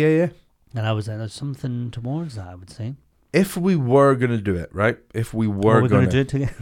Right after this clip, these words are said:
Speaker 1: <laughs> if we were gonna,
Speaker 2: Yeah.
Speaker 1: I'm a sh-, I'm too much of a shite bag. I genuinely
Speaker 2: How
Speaker 1: don't
Speaker 2: long
Speaker 1: think
Speaker 2: does it
Speaker 1: I
Speaker 2: last?
Speaker 1: would.
Speaker 2: I don't know anything about it other than this one video I watched.
Speaker 1: I,
Speaker 2: But I hear
Speaker 1: again,
Speaker 2: Joe
Speaker 1: I,
Speaker 2: Rogan talk about it all the time.
Speaker 1: Yeah, again, I think it is to do with, um,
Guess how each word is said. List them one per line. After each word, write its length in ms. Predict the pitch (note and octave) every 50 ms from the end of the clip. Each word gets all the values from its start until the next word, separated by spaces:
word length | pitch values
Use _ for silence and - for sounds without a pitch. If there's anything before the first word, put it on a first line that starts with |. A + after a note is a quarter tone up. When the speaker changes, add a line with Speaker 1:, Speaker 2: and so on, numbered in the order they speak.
| G2 - -
Speaker 1:
<laughs> 220 | - - - -
if 260 | - A#2+ C#3+ D3 - C#3
we 120 | C#3+ D3
were 380 | C3+ A#2+ A2+ A#2 C3 C3 B2+ A#2+
gonna, 300 | G2+ G2 F2 D#2 D2+ - _ -
Speaker 2:
Yeah. 240 | B2 B2 A2+ G#2 - -
Speaker 1:
I'm 160 | - A#2 C#3 D3+
a 40 |
sh-, 140 | C#3 - - -
I'm 200 | - G#2+ A2+ A#2 G#2 - -
too 240 | - - C#3 C#3 C#3
much 200 | C#3 B2+ - -
of 80 | G2
a 40 | G2
shite 260 | - - G2 F2+ E2+
bag. 200 | F2 F2+ F2+ F2 -
I 80 | - G2+ F#2 - _
genuinely 300 | - - A2+ G#2 G#2 G#2
Speaker 2:
How 60 | G#3 A#3
Speaker 1:
don't 80 | C#4
Speaker 2:
long 100 | C#4+ C#4+ C#4
Speaker 1:
think 60 | B3+ B3+ A3
Speaker 2:
does 40 | G#3+
it 40 | G3+
Speaker 1:
I 20 |
Speaker 2:
last? 180 | F#3+ G#3 G#3 D3+
Speaker 1:
would. 80 | F3
Speaker 2:
I 60 | E3
don't 120 | F3+ A3 A3+
know 80 | G3 F#3
anything 300 | F3+ F3+ E3+ D3+ - D#3
about 180 | D3 C#3+ D#3 D#3 C#3 A#2+
it 60 | - -
other 160 | B2+ A#2+ B2
than 200 | A#2 A#2+ A#2+ A#2+
this 160 | A#2+ A#2+ - -
one 220 | B2 B2 B2+ B2+
video 280 | B2 A#2 B2 B2+ A#2+ A2
I 40 | G#2
watched. 340 | G2+ G2 G2+ - - - _ _ _ _ _ _ _ _ _ _ _ - -
Speaker 1:
I, 100 | - A2+
Speaker 2:
But 60 | C3 D3+
I 80 | D3 D3
hear 180 | C#3+ E3+ F3 E3
Speaker 1:
again, 60 | C#3+
Speaker 2:
Joe 120 | B2+ D#3 E3 D3+
Speaker 1:
I, 20 | D3
Speaker 2:
Rogan 340 | D3+ D#3+ D#3+ D3 D3 C3+
talk 200 | B2 - - C3+ -
about 100 | A#2 A#2+
it 20 | A#2+
all 200 | A#2 A#2 A#2 A#2
the 80 | G#2+
time. 160 | A2 G#2 G#2
Speaker 1:
Yeah, 200 | A2 A2 G2+ G2 F#2 -
again, 320 | G#2 G#2 - C3 B2 A#2
I 60 | A2 G#2
think 400 | - - - B2+ C3 B2+ - C3+
it 80 | -
is 200 | - A#2+ A#2 G#2+ -
to 120 | - - A2
do 340 | G2+ - A2+ G#2+ G#2+ G#2 G2
with, 340 | G2+ G#2 G2+ F#2+ - -
um, 400 | - G2 F#2+ F#2+ F#2+ F#2+ F#2 F2+